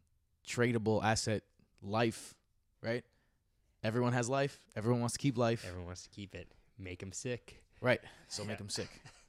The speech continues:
Speaker 1: Right. And, and look, this is, again, this is another podcast for another time. But, um, in,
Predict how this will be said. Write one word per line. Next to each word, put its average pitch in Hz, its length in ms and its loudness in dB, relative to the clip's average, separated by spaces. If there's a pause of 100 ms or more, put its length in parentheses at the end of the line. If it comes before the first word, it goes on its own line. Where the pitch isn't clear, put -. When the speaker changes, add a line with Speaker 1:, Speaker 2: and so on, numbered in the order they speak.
Speaker 1:
Right. 113 220 -2
And, 117 240 -4
and 123 260 0
look, 135 220 -2
this 107 300 -4
is, 120 100 0
again, 110 380 0
this 107 180 0
is 104 100 -4
another 104 260 0
podcast 95 420 -2
for 95 80 -8
another 90 220 -6
time. 95 380 -4
But, 95 240 -4
um, 101 380 -2 (1080)
in, 131 180 0